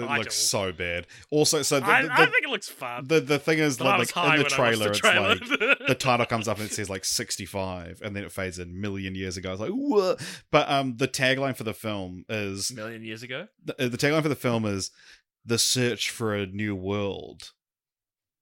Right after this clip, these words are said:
Speaker 2: led them to prehistoric Earth."
Speaker 3: Oh my gosh.
Speaker 2: Um, and it's like, I saw this pointed out on Twitter, but it's like, it should be,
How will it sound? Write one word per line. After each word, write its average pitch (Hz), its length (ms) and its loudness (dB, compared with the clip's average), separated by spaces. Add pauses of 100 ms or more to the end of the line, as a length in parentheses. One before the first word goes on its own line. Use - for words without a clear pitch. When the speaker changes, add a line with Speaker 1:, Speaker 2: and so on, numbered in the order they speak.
(160)
Speaker 2:
led 101 360 -4
them 95 180 -4
to 95 200 -6
prehistoric 95 840 -6
Earth." 92 380 -12
Speaker 3:
Oh 160 220 -2
my 113 140 -2
gosh. 101 360 -4
Speaker 2:
Um, 139 460 4 (720)
and 151 240 8
it's 156 160 2
like, 139 280 4
I 135 100 2
saw 147 140 2
this 139 100 0
pointed 113 280 -4
out 104 60 0
on 98 80 -6
Twitter, 110 180 -4
but 104 120 -4
it's 98 120 -8
like, 107 180 -2
it 143 140 2
should 160 500 6
be, 98 500 0